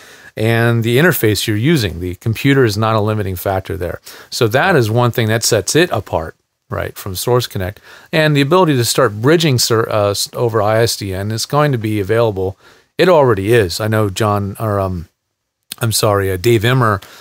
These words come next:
from Digiphone's already offering it.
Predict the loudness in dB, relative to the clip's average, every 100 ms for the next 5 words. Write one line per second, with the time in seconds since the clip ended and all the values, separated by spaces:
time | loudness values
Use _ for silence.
0 | -20 -10 -2 0 0 -2 -2 0 0 0
1 | 0 2 2 2 2 2 0 -4 _ _
2 | -20 -14 0 0 0 -4 -8 -14